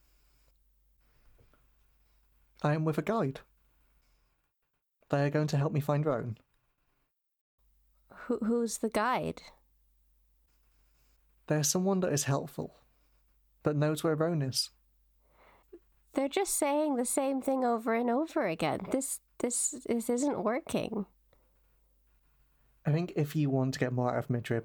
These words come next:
Speaker 1: uh, you're probably gonna have to make a roll of some kind.
Speaker 2: But Steve took the six already.
Speaker 1: Yeah. Um,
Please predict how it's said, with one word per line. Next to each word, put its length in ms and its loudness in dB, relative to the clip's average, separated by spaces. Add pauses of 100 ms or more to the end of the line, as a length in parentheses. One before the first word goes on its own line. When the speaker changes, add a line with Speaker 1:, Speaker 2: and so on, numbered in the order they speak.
(120)
Speaker 1:
uh, 120 0
you're 420 0
probably 280 -2
gonna 160 0
have 140 0
to 60 0
make 160 0
a 40 -2
roll 320 -2
of 80 -8
some 180 -2
kind. 340 -6 (1120)
Speaker 2:
But 160 -4
Steve 380 2
took 200 -4
the 100 0
six 380 -2
already. 580 -2 (440)
Speaker 1:
Yeah. 280 2 (440)
Um, 340 2